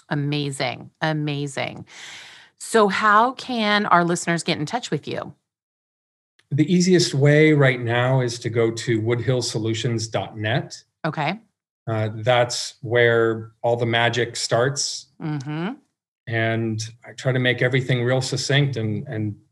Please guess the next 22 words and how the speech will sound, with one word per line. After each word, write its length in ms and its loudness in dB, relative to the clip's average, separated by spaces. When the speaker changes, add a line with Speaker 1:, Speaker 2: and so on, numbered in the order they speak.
Speaker 2:
make 200 -4
it 120 -6
clear 300 -2
what 180 0
we 100 -2
do 260 2
and 120 0
what 140 -4
we 120 -2
offer 400 0
and 220 -6
what 180 0
the 60 -2
benefits 460 0
are. 240 -10
Speaker 1:
Mm-hmm. 340 -6
You 520 2
are 160 4
doing 280 0
amazing, 680 -4
amazing 800 0
work 420 2